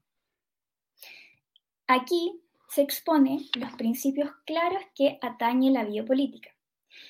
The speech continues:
¿Qué cuerpos entonces deben ser los subordinados? Se observa que la autora, en Epistemología Rumiante,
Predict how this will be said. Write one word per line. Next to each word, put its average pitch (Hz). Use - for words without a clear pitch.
¿Qué 370
cuerpos 381
entonces 330
deben 349
ser 320
los 330
subordinados? 294
Se -
observa 285
que 233
la 226
autora, 247
en 226
Epistemología 226
Rumiante, 311